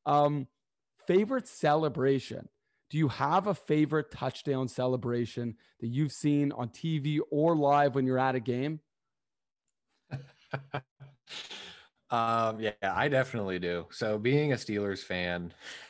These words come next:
Speaker 2: <laughs> one of the funniest things I've ever seen was, um, when Antonio Brown, well, he was the punt returner for the Steelers, and they were playing the Colts,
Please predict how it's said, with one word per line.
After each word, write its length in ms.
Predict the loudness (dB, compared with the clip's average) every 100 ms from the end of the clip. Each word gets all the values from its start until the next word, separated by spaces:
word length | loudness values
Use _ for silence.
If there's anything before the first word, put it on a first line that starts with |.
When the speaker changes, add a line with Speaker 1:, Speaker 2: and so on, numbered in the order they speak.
| -20
Speaker 2:
<laughs> 540 | -20 -20 -20 -18 -18 -4
one 140 | 2
of 140 | 4 2
the 100 | 0
funniest 340 | 0 0 0
things 240 | -2 0 0
I've 120 | 0
ever 160 | 0
seen 400 | -2 -6 -6 -6
was, 400 | -6 -8 -8 -14 -12
um, 180 | -10 -6
when 80 |
Antonio 360 | -6 -4 -2 0
Brown, 320 | 0 -2 -4 -8
well, 120 | -8
he 80 | -6
was 200 | -6 -8
the 160 | -12
punt 220 | -6 -6
returner 480 | -6 -8 -8 -8 -8
for 140 | -10 -12
the 80 |
Steelers, 540 | -12 -10 -10 -8 -10 -14 _ -20 -20 -10
and 420 | -4 0 0 -2
they 100 | -4
were 80 | -4
playing 280 | -2 -2 -4
the 80 |
Colts, 640 | -6 -2 0 -2 -6 -16